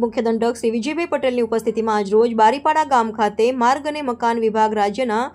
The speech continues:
કુલ રૂપિયા આઠ પોઇન્ટ પચાસ કરોડના ખર્ચે નિર્માણ થનારા બોરીપાડા માનમોડી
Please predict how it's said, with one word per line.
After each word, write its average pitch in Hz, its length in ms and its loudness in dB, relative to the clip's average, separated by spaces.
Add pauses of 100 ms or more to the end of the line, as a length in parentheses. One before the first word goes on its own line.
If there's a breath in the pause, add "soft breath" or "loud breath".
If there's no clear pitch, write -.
(360 loud breath)
કુલ 359 180 2
રૂપિયા 349 400 2
આઠ 302 160 -4
પોઇન્ટ 285 200 -2
પચાસ 285 400 0
કરોડના 240 340 0
ખર્ચે 233 340 -2
નિર્માણ 220 440 0
થનારા 214 480 0
બોરીપાડા 302 560 0
માનમોડી 240 560 -2